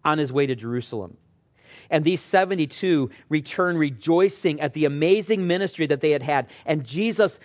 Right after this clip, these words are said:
prays to the Father, thanking him that he has used these men and opened their understanding because it was the Father's gracious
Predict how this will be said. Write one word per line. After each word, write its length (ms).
prays 440
to 80
the 100
Father, 520
thanking 600
him 260
that 140
he 180
has 220
used 480
these 360
men 540
and 240
opened 460
their 160
understanding 840
because 300
it 80
was 140
the 100
Father's 760
gracious 920